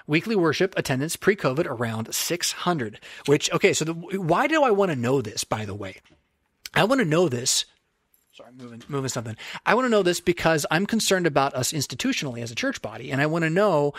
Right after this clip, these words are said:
how our various demographic style churches, what I mean by that is,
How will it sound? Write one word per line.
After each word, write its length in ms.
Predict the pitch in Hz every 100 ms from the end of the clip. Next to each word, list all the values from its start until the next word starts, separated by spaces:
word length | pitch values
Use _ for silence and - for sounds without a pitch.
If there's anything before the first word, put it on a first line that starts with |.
| - - -
how 440 | - 170 196 208
our 200 | 160 151
various 500 | 123 160 180 175 131
demographic 720 | 123 127 156 139 151 160 156
style 520 | - - 143 139 175 190
churches, 580 | - 175 226 240 - -
what 180 | 143 143
I 60 |
mean 200 | 135 160
by 140 | 185 190
that 240 | 190 175
is, 380 | 156 156 156